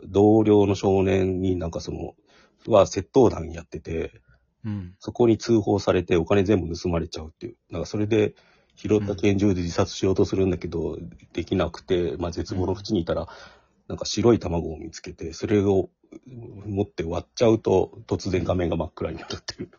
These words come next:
Speaker 2: うん。
Speaker 1: で、画面がなんか、暗転コマが二、三ページ続いた後に、
Speaker 2: うん。
Speaker 1: 急に歴史の教科書になるんですよ。
Speaker 2: うん。
Speaker 1: で、それでなんか、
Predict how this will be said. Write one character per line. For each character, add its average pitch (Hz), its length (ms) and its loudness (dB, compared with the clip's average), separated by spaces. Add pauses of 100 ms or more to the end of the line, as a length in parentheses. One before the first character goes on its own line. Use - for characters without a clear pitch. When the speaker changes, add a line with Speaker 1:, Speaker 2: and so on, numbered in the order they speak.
(260)
Speaker 2:
う 90 40 -8
ん。 82 120 -12 (440)
Speaker 1:
で、 113 120 8
画 82 160 0
面 135 160 8
が 131 140 4
な 101 80 -2
ん 85 40 -6
か、 - 100 -6 (760)
暗 127 240 4
転 139 340 6
コ - 260 -8
マ 135 140 6
が 90 340 4
二、 90 160 0
三 123 240 2
ペ 131 160 6
ー - 40 6
ジ 85 100 0
続 82 260 -8
い 90 100 -6
た 95 220 -2
後 90 240 -2
に、 85 300 -2 (340)
Speaker 2:
う 104 60 -8
ん。 98 80 -10
Speaker 1:
急 120 140 2
に 117 120 6
歴 92 200 2
史 - 60 -2
の 110 100 4
教 107 140 2
科 - 120 0
書 90 100 -6
に 76 80 -8
な 76 140 -10
る 85 80 -8
ん - 40 -12
で - 40 -18
す - 180 -2
よ。 90 220 -4 (360)
Speaker 2:
う 104 40 -6
ん。 95 360 -10
Speaker 1:
で、 101 120 0
そ 95 120 -2
れ 107 100 4
で 113 100 4
な 107 80 4
ん 101 40 2
か、 69 200 -2